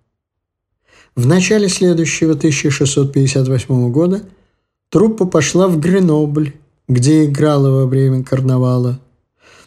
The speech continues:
Потом в последний раз побывала в Лионе, и вдруг Мольер повел ее, пересекая всю Францию и нигде не останавливаясь,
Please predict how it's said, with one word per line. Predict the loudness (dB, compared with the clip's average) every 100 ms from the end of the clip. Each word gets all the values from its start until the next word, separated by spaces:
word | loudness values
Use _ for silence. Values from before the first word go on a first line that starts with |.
| _
Потом | 0 2 0
в | 0
последний | -2 0 0 2 2
раз | 0
побывала | 0 0 2 2 2 2
в | 0
Лионе, | 0 2 0 -2 -2 -4 -2
и | -2
вдруг | 0 0 -2 -2
Мольер | 0 0 0 0 0 -4 -12 _ _ _ _ _ _ -2
повел | 0 2 2 2
ее, | 0 0 0
пересекая | 0 0 0 -2 -2 0 0
всю | 0 -2
Францию | -2 0 0 -2 -4 -2 0
и | 2
нигде | 2 0 0 0
не | 0
останавливаясь, | -2 -4 -2 0 0 -2 -2 -2 -4 -6 -16